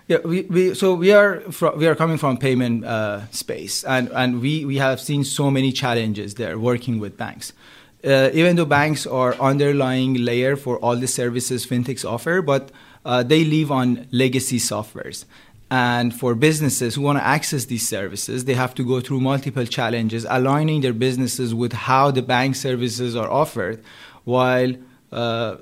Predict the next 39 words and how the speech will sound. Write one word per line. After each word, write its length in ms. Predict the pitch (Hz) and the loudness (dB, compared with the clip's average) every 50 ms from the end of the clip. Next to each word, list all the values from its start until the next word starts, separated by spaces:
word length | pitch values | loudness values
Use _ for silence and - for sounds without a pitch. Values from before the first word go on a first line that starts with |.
| - | -10
while 280 | 127 127 127 123 127 120 | -4 0 0 0 0 0
companies 480 | - - 151 143 151 143 135 135 131 117 | 0 0 0 2 2 2 2 2 0 0
like 160 | 120 113 113 - - | -2 -6 -6 -2 0
us 320 | 160 147 123 110 - - - - | 2 2 2 0 -4 -8 -4 -4
are 140 | 131 127 117 | -2 0 0
the 100 | 120 117 | 0 2
middle 280 | 131 139 135 139 131 | 2 2 2 2 2
layer 380 | 120 120 123 127 123 123 123 120 | 2 2 2 2 2 0 0 -2
that, 360 | 120 127 120 117 117 - - | -2 -2 -2 -2 -2 -6 -4
that 160 | 127 120 117 | -4 -4 -2
trying 260 | - - 127 120 117 113 | -2 -4 -4 -4 -4 -4
to 80 | 131 | -6
f-, 200 | 117 - - _ _ | -12 -16 -20 _ _
simplify 560 | - - - 156 131 151 123 - 123 117 113 110 | -8 -2 -2 0 0 0 -2 0 -2 -2 -2 -2
that, 280 | 113 117 110 110 - - _ - | -2 -4 -4 -6 -10 -16 _ -8
that, 340 | 120 117 113 110 - - | -4 -4 -4 -4 -6 -6
that 160 | - 113 110 120 | -4 -4 -2 -2
access 460 | - 110 120 117 - - 123 110 - | -2 -2 -2 -4 -4 -6 -6 -6 -6
to 100 | - 123 | -6 -6
the 100 | 104 104 | -8 -6
service. 400 | - - 120 107 101 80 76 - - | -6 -6 -4 -6 -6 -6 -8 -4 -2
So, 220 | 143 135 127 131 - - - - - - _ | -2 -2 -2 -4 -8 -16 -20 -20 -20 -20 _
so 180 | - - 135 | -2 0 2
we, 200 | 131 139 143 139 | 2 2 0 0
we 100 | 131 135 | 2 2
have 280 | 139 143 139 127 143 151 | 2 2 2 0 -2 -2
been 220 | 156 160 160 156 | 0 0 2 0
looking 340 | 147 147 143 151 151 143 135 | 0 -2 -2 -2 0 2 2
at 200 | 135 131 127 - | 2 0 0 -2
challenges 500 | - - 139 127 135 139 135 127 131 120 | -2 0 2 2 4 2 2 0 0 -2
businesses 520 | 123 127 131 127 135 127 127 - 131 120 - | -2 -2 -2 -2 0 -2 -2 -2 -4 -6 -2
facing 380 | - 131 127 120 - 143 - | -2 -2 -2 0 -2 -4 -2
in 100 | - 156 | 0 0
the 80 | 147 147 | 0 2
payment 400 | - 156 165 160 151 139 127 113 | 2 0 2 2 2 2 0 0
space, 440 | - - 117 92 85 95 110 127 123 | -2 -4 -4 -4 -4 -6 -6 -6 -4
like 200 | 113 107 113 - - - - - - _ _ _ _ _ _ - | -4 -4 -4 -8 -14 -20 -20 -20 -20 _ _ _ _ _ _ 0
manual 560 | 143 147 156 156 151 147 151 147 143 139 127 | 2 4 4 4 4 4 4 4 4 2 2
processing, 1120 | - - 131 120 120 117 113 - 120 107 - - 120 117 113 113 110 110 107 110 110 | 0 -2 -2 0 0 -2 -2 -4 -4 -6 -6 -4 -4 -2 -2 -2 -2 -2 -2 -4 -6